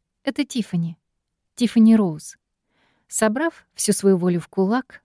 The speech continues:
на одном дыхании выпалила я. «Привет. Как себя чувствуешь?» «Эм, у меня к тебе будет просьба. Обещай, что эта информация никуда не распространится».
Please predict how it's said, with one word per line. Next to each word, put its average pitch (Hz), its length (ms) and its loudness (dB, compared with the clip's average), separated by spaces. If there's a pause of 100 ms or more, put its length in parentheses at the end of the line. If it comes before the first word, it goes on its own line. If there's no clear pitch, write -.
на 196 140 4
одном 185 280 2
дыхании 240 680 2
выпалила 208 500 2
я. 165 300 -2 (760)
«Привет. 175 540 -4 (560)
Как 320 220 -2
себя 190 260 -2
чувствуешь?» - 580 -8 (680)
«Эм, 226 440 2 (380)
у 240 100 0
меня 285 300 0
к - 40 -18
тебе 269 240 -6
будет 262 300 -4
просьба. 160 480 -2 (460)
Обещай, 240 400 -4
что - 220 -2
эта 196 180 2
информация 202 800 0 (120)
никуда 240 420 2
не 240 100 6
распространится». 220 920 0